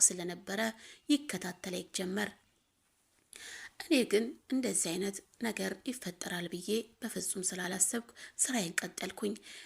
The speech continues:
ልጄም አደገልኝ፣ አምስት ዓመት ሆኖታል። እንደዛም እንግዲህ ልጄን ሴትዮዋ ጋር አስቀምጬ አሁንም የተለያዩ ስራዎችን እየሰራው ህይወቴን በመግፋት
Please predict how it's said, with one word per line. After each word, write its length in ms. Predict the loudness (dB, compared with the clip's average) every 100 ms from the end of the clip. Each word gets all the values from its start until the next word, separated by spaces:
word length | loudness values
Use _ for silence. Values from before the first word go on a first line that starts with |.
| 0
ልጄም 340 | 2 4 4 2
አደገልኝ፣ 640 | -2 -4 -2 -2 0 0 -2 _ -8
አምስት 400 | -2 0 2 2 2
ዓመት 240 | -4 -4
ሆኖታል። 440 | -4 -4 0 0 -2 -10 -14 -14 -16 -20 _ _ -2
እንደዛም 500 | 4 6 6 4 4
እንግዲህ 360 | 0 -2 -2 -4 -4
ልጄን 360 | -2 2 4 2 2
ሴትዮዋ 460 | 2 0 0 -4 -4
ጋር 180 | -4
አስቀምጬ 480 | -2 -2 -2 -4 0 0 -2 -4 0
አሁንም 360 | 2 4 2 2
የተለያዩ 460 | 0 0 0 -2 -2
ስራዎችን 520 | -2 -2 -4 -2 -2 0
እየሰራው 540 | 0 0 0 2 0 -2 -18 -18 -2
ህይወቴን 400 | 0 0 0 -2
በመግፋት 480 | -4 -6 -8 -10